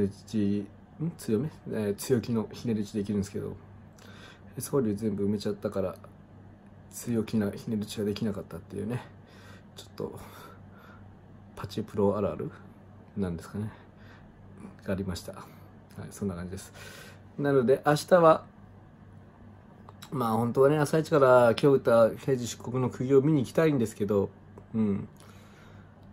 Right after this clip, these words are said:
編集作業ですかね。してから、えー、午後から稼働に行きたいなと思います。いや、よかった。もうね、今日西村さんいないけどね、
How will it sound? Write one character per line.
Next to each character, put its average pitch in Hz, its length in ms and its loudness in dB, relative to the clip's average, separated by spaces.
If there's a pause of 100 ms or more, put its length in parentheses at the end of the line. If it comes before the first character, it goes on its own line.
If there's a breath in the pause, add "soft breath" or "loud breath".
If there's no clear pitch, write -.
(1300 loud breath)
編 117 140 2
集 101 160 -6
作 110 140 2
業 110 80 0
で 101 40 -2
す - 80 -8
か 104 80 -6
ね。 110 180 -6 (580 loud breath)
し - 120 -16
て 110 220 -2
か - 180 -4
ら、 151 220 0 (240)
え 104 340 -4
ー、 - 20 -2
午 104 180 -2
後 98 40 -2
か 127 160 -4
ら 143 100 4
稼 107 140 -2
働 95 180 -2
に 98 60 -6
行 - 60 -14
き - 20 -16
た 98 100 -4
い 95 60 -2
な 95 100 -2
と 92 200 -6 (960 loud breath)
思 113 100 0
い - 20 0
ま 110 80 2
す。 - 300 -8 (480)
い - 20 -8
や、 110 140 0
よ 117 80 0
か 110 80 4
っ 104 80 0
た。 - 180 -2 (120)
も 120 520 -2
う 120 60 0
ね、 120 100 0
今 113 80 -6
日 127 100 2
西 127 180 -4
村 143 100 2
さ - 80 -2
ん 123 60 2
い - 20 0
な 127 120 0
い 127 80 -2
け 127 100 0
ど 117 80 2
ね、 117 580 0